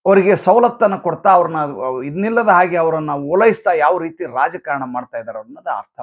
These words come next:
ಮಾಡ್ಕೋಬೇಕು. ಯಾಕೆ ಈ ಮಾತನ್ನ ಹೇಳ್ತಾ ಇದ್ದೀನಿ? ಯಾಕೆ ಈ ಮಾತನ್ನ ಹೇಳ್ತಾ ಇದ್ದೀನಿ? ಮೊನ್ನೆ ಇದೇ ರೀತಿಯಾದಂಥ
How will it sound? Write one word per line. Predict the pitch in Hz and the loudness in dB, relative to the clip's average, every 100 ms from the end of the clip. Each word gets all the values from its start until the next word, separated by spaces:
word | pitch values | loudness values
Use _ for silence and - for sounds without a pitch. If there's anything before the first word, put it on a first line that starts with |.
| - | -20
ಮಾಡ್ಕೋಬೇಕು. | - _ _ _ _ _ _ _ _ 151 | -20 _ _ _ _ _ _ _ _ 2
ಯಾಕೆ | 185 254 285 | 4 4 0
ಈ | |
ಮಾತನ್ನ | 254 233 - 220 | 0 0 0 -4
ಹೇಳ್ತಾ | 170 170 170 | -2 -4 -4
ಇದ್ದೀನಿ? | 139 117 110 113 | -10 -10 -16 -4
ಯಾಕೆ | 160 208 233 | -2 0 -4
ಈ | |
ಮಾತನ್ನ | 202 185 175 180 | -6 -4 -4 -4
ಹೇಳ್ತಾ | 156 - 147 | -4 -2 -6
ಇದ್ದೀನಿ? | 131 131 123 120 | -6 -8 -8 -6
ಮೊನ್ನೆ | 202 214 190 | -4 -2 -4
ಇದೇ | 151 208 | -2 -2
ರೀತಿಯಾದಂಥ | 196 175 - 160 139 131 131 | 0 -2 -4 -2 -2 -2 -6